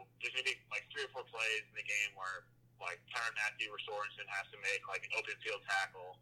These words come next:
and it, it, it sounds weird saying that I trust Dan Sorensen in the open field, but we saw it against Texas. Like, that's kind of, that's, like, the one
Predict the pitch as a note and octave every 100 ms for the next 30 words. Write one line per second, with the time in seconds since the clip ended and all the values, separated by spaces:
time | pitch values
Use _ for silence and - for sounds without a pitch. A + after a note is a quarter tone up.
0 | - - - - - G2+ G2+ F#2 - -
1 | - - - - - - - - - -
2 | - - - A#2+ A#2+ A#2 A2+ B2+ A2 G#2+
3 | - A#2 G#2+ - G#2+ - G#2+ G#2 G#2+ G2
4 | G2 G2 - - G#2 G2+ G2 G2 A2 G#2+
5 | G#2 G#2 - G#2+ G#2 - G#2+ G#2 - -
6 | - F#2 - - - - - - - G#2+
7 | - A2+ - G#2+ A2 A2 A2+ A2+